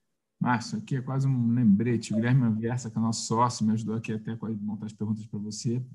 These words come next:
eh, me fez uma, mandou uma pergunta aqui que tava na nossa lista. Qual a sua visão sobre o ouro, né? Que é uma posição que você, que você já tem, carrega, momentos sim, momentos não. Então, acho que é uma, uma, uma posição importante pra comentar.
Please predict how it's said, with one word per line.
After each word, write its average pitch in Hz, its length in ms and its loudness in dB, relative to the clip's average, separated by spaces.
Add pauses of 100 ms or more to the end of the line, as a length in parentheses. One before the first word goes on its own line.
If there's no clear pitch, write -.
(100)
eh, 104 320 -6
me - 320 -6
fez 117 160 -4
uma, 120 240 -4 (160)
mandou 104 320 0
uma 117 140 0
pergunta 113 280 -2
aqui 113 240 -6
que 117 120 -8
tava 120 240 -2
na 117 100 0
nossa 120 260 -2
lista. 110 320 -6 (380)
Qual 143 120 -2
a - 20 0
sua 143 160 -2
visão 131 280 -2
sobre 147 240 0
o 135 120 6
ouro, 101 240 2
né? 95 120 -6
Que - 80 -12
é 104 40 -4
uma 104 40 -10
posição 110 300 -6
que 110 60 -12
você, 113 320 -6
que - 100 -20
você 107 260 -10 (240)
já 107 300 -12 (140)
tem, 123 280 2
carrega, 104 720 -8 (160)
momentos 113 440 -2
sim, - 120 -4
momentos 107 440 -2
não. 113 300 -2
Então, 110 200 -8
acho 113 140 -10
que - 60 -10
é - 20 -4
uma, 107 260 -10
uma, 104 440 -16 (500)
uma 110 120 -8
posição 110 280 -4
importante 110 360 -6
pra - 120 -20
comentar. 104 500 -4